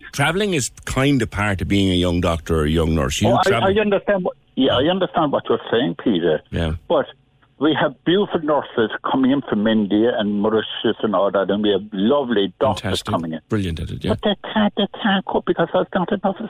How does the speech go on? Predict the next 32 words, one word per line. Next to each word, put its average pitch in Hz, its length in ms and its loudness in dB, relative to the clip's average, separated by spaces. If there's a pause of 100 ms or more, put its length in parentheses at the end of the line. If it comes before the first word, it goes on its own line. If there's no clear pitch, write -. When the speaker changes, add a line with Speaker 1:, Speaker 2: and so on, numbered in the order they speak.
Speaker 2:
staff - 240 0 (120)
there. 78 180 -2 (260)
Speaker 1:
Yeah, - 140 -6 (340)
yeah, - 100 -4 (200)
yeah, - 120 -2
Speaker 2:
They - 60 -8 (180)
Speaker 1:
yeah. 311 60 4
Speaker 2:
might 311 160 2
have 359 100 0
been, 143 340 0
they 247 60 2
might 247 200 2
have 220 100 0
been, 165 400 2
listen, 175 400 0 (1000)
to, - 260 -2 (440)
you 330 200 2
go 214 160 0
into 220 160 0
hospital 160 540 0
because 120 420 -2
you're 107 80 0
complaining. 92 640 -2 (1500)
Speaker 1:
Mm-hmm. 98 240 -2 (280)
Speaker 2:
They 196 100 2
can - 180 0
put 160 160 -2
you 156 80 2
up 147 100 -2
in 147 80 0
the 110 80 4
bed. 180 300 0